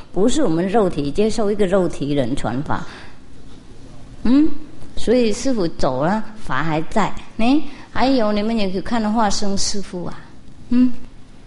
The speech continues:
可以看电影啊，意思说录影带啊，懂吗？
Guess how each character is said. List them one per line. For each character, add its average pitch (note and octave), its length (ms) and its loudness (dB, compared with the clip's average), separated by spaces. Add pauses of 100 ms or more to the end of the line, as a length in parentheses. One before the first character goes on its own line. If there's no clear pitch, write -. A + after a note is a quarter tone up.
(120)
可 G3+ 120 2
以 G#3+ 120 4
看 G#3+ 300 2
电 G3+ 200 0
影 C3+ 340 -2
啊， C#3+ 80 -8 (260)
意 A#3 100 2
思 A3 140 2
说 A3 240 2 (1040)
录 A3+ 280 2
影 E3 220 4
带 F3+ 280 2
啊， C#3+ 200 -6 (320)
懂 G#3+ 160 2
吗？ A#3 420 2